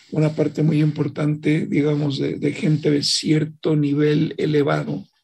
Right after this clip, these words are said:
Y decía él, bueno, a mí me pasó, dice, y realmente, pues, disponemos de ahorros, pero,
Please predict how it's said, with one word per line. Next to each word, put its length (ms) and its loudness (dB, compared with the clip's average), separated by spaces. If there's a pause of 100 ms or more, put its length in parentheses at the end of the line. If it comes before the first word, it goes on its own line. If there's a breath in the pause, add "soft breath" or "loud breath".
(760 soft breath)
Y 120 2
decía 500 2
él, 220 4
bueno, 440 0 (580)
a 100 -2
mí 120 2
me 140 4
pasó, 500 0
dice, 540 2
y 300 0
realmente, 580 0
pues, 440 -4
disponemos 680 0
de 60 2
ahorros, 600 0
pero, 460 -6